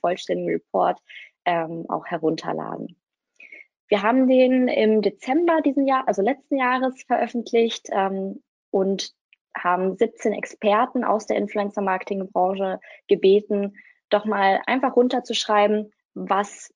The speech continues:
prognostizieren sie für Entwicklung für die kommenden Jahre. Das heißt, es ist natürlich der Trend Report für zweitausendzweiundzwanzig, aber es sind auch teilweise Entwicklungen, die noch bis in das Jahr zweitausenddreiundzwanzig hineinreichen werden.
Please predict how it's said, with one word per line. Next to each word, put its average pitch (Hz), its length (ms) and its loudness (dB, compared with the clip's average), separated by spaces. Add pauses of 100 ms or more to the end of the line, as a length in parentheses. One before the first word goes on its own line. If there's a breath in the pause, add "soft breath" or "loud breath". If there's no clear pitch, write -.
prognostizieren 202 840 0
sie 190 80 -4
für 190 160 -6
Entwicklung 180 760 -2 (240)
für 247 220 2
die 220 100 0
kommenden 180 400 -2
Jahre. 165 420 -4 (140)
Das - 200 -18
heißt, 202 340 2
es 170 100 -2
ist 214 180 0
natürlich 220 320 4
der 202 120 0
Trend 214 200 2
Report 202 300 -2
für 185 100 -8
zweitausendzweiundzwanzig, 202 1300 -2 (260 loud breath)
aber 233 160 0
es 233 80 -8
sind 226 120 0
auch 220 100 -2
teilweise 208 420 2
Entwicklungen, 208 580 0 (200)
die 214 40 4
noch 208 200 0
bis 208 160 -2
in 196 80 -4
das 190 160 -10
Jahr 180 240 2
zweitausenddreiundzwanzig 175 1120 -4
hineinreichen 165 640 -6
werden. - 320 -14